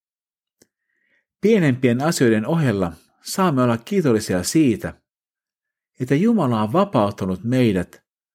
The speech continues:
synnin vankilasta ja hengellisestä kuolemasta.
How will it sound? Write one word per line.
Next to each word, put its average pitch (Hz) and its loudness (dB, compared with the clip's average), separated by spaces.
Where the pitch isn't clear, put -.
synnin 135 0
vankilasta 98 -2
ja 107 -6
hengellisestä 113 0
kuolemasta. 80 -4